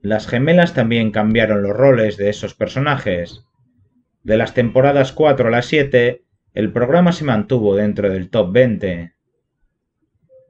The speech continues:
Durante el éxito del programa, las gemelas, junto con las coprotagonistas Melissa Gilbert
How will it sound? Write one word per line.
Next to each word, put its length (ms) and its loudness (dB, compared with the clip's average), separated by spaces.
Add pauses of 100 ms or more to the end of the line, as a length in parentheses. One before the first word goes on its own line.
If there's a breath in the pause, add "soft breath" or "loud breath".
(280)
Durante 380 2
el 100 4
éxito 340 0
del 220 0
programa, 680 0 (220)
las 260 -4
gemelas, 680 0 (220)
junto 420 -2
con 180 0
las 220 -6
coprotagonistas 880 -4
Melissa 460 -2
Gilbert 580 -2